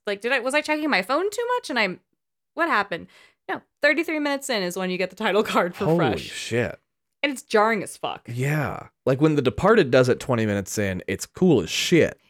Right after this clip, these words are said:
Speaker 1: Yeah, and, like, the music's swelling, and you know the music 'cause they use it in all the marketing.
Speaker 2: Yeah.
Speaker 1: The Departed's just also pretty much a perfect movie. It's one of my favorite movies of all time.
Speaker 2: Of all time.
Speaker 1: Oh, so good. So, Undertale did that.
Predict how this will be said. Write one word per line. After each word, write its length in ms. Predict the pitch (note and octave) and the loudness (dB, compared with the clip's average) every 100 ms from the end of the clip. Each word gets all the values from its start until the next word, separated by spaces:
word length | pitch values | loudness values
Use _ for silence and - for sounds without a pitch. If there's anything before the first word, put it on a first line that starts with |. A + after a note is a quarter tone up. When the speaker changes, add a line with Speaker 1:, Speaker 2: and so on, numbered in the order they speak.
| - | 0
Speaker 1:
Yeah, 320 | A3+ G#3 D#3+ | 4 4 4
and, 100 | G#3+ | 2
like, 160 | A3 G#3 | 0 -2
the 60 | |
music's 480 | G#3+ B3 C#4 B3+ C4+ - | -2 -2 -2 -2 -4 -6
swelling, 600 | - B3 A#3+ B3 B3 A#3 | -4 2 4 4 2 0
and 180 | G3+ G3 | 0 0
you 80 | G3 | 0
know 240 | F#3 G#3 | 2 4
the 100 | G#3+ | 4
music 300 | G#3+ G#3+ G3 | 2 2 0
'cause 100 | G3 | -2
they 80 | F3 | -4
use 180 | F#3 F#3+ | -2 -4
it 40 | |
in 60 | F3 | -4
all 100 | F3 | -6
the 80 | A#2 | -6
marketing. 760 | - D4 C#4 C4+ C4 B3 B3 | -2 0 2 2 2 0 0
Speaker 2:
Yeah. 260 | B3+ - - | 0 0 0
Speaker 1:
The 80 | G3+ | 0
Departed's 380 | A#3 A#3 F#3 | 2 2 2
just 160 | F#3 F3+ | -6 -6
also 300 | F#3 F3+ F3 _ _ _ - | -4 -4 -10 _ _ _ -4
pretty 200 | A3 A3 | -2 0
much 120 | G#3 | -2
a 40 | |
perfect 320 | G3+ G3 F#3 | -2 -4 -4
movie. 240 | F#3+ G3 F#3 | 0 0 0
It's 100 | F#3 | -4
one 60 | |
of 40 | F#3 | -6
my 60 | |
favorite 200 | E3+ F3 | -2 -2
movies 200 | F3+ F3+ | -2 -2
of 100 | E3+ | -2
all 140 | F3 E3+ | -2 -2
time. 300 | G3 F3+ C#3 | 0 2 2
Speaker 2:
Of 80 | A#2+ | 2
all 100 | E2+ | 0
time. 320 | F#2+ A#1 G1+ _ | -2 -8 -12 _
Speaker 1:
Oh, 180 | A#3+ G3+ E3 | -4 -4 -4
so 260 | - G3 | -4 -2
good. 320 | E3+ D#3+ D#3+ - _ - | -2 -4 -6 -14 _ -6
So, 340 | C#4 B3 A3 _ | -2 0 -2 _
Undertale 440 | C#4+ C#4 B3+ G3 D#3 | 0 2 2 2 0
did 160 | D3+ D3 | -2 -4
that. 260 | D3+ D#3 | -4 -6